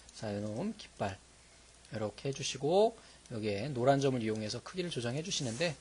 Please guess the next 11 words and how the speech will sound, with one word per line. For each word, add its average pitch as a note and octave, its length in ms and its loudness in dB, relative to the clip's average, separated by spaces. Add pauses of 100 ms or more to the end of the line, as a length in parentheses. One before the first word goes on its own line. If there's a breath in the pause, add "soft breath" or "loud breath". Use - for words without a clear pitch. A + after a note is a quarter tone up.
(340 loud breath)
딱 A3+ 160 2
보니까 F#3+ 540 10
우선은 F#3 340 4
좀 F3 260 2
배치가 D3+ 580 8
좀 E3 120 -2
잘 - 180 -2
안 A2 100 2
맞는 D#3+ 260 2
것 C#3+ 60 0
같아요. G#2+ 380 -6